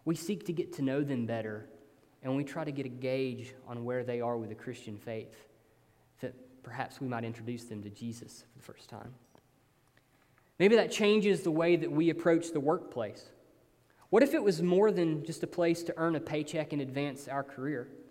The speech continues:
What if we were more intentional about getting to know our coworkers?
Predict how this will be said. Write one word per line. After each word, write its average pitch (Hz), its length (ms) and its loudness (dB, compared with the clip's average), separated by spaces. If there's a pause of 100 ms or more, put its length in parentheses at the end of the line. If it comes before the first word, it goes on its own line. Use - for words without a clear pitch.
(800)
What 208 140 10
if 233 120 8
we 247 100 4
were 220 120 10
more 196 240 6
intentional 170 840 2
about 165 280 4
getting 175 260 4
to 165 60 0
know 165 200 4
our 151 120 4
coworkers? 139 840 0